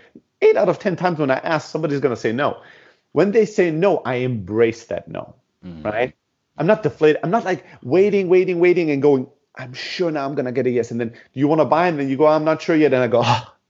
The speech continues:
Speaker 1: another one that doesn't wanna buy. Life is too difficult. Why does this suck?" This is not a useful interaction.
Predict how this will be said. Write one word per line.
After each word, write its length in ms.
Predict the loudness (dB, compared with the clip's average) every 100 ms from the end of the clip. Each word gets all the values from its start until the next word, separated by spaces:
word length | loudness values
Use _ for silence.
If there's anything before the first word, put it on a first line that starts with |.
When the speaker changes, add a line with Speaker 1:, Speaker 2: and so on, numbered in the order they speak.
| -2
Speaker 1:
another 260 | 2 4
one 240 | 2 2 0
that 140 | 0
doesn't 220 | 0 -2 -6
wanna 180 | -4
buy. 380 | -2 0 0 -2 -10 -20 -4
Life 300 | 0 0 -2
is 100 | -8
too 160 | -6
difficult. 500 | -4 -4 -6 -6 -6 0
Why 300 | 2 4 2
does 240 | 2 0
this 140 | -4
suck?" 320 | -8 -6 -6 -8 _ _ _ _ _ -6
This 260 | -4 -4
is 140 | -4 0
not 200 | 2 4
a 80 | 2
useful 440 | 0 -4 -2 -2
interaction. 560 | 0 0 0 -2 -14